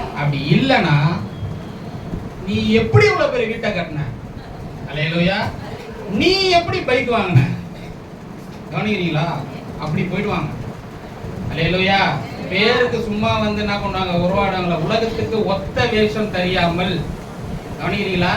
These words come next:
வேஷம் தரிக்கிறவர்கள் நிறைய பேர் இருக்காங்க. நாம அப்படிப்பட்டவர்களா இருக்கக்கூடாது. அல்லேலூயா. கவனிக்கிறீங்களா? எப்படிப்பட்டவர்களா இருக்கணும்?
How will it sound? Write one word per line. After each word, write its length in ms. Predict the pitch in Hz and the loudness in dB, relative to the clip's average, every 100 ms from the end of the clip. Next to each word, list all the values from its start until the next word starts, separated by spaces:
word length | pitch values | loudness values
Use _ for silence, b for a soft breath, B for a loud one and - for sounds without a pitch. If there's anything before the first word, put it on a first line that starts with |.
| - - - | -2 -6 -6
வேஷம் 440 | 165 226 226 226 214 | 0 0 2 -2 2
தரிக்கிறவர்கள் 500 | 208 208 202 190 208 | 2 2 0 0 2
நிறைய 260 | 185 202 | 2 2
பேர் 120 | 202 190 | 0 0
இருக்காங்க. 580 | 175 170 151 170 214 - - - - - | 0 0 2 2 2 -2 -6 -8 -6 -2
நாம 360 | 165 208 220 | 2 2 2
அப்படிப்பட்டவர்களா 680 | 196 175 180 180 180 180 180 | 0 2 2 2 2 4 4
இருக்கக்கூடாது. 500 | 170 165 156 147 139 - - - - - - - - - - - 143 | 4 2 2 2 2 -2 -6 -8 -8 -6 -6 -6 -8 -8 -8 -8 -2
அல்லேலூயா. 400 | 165 175 185 190 180 - - - - - - - - 156 | 2 4 4 4 4 4 -2 -8 -8 -8 -8 -8 -6 0
கவனிக்கிறீங்களா? 520 | 175 214 190 175 170 - - - - - - - - - | 4 4 4 4 4 2 -2 -6 -8 -8 -10 -10 -10 -8
எப்படிப்பட்டவர்களா 600 | 165 185 233 220 214 208 | -4 -2 0 2 4 4
இருக்கணும்? 320 | 190 180 160 | 2 0 0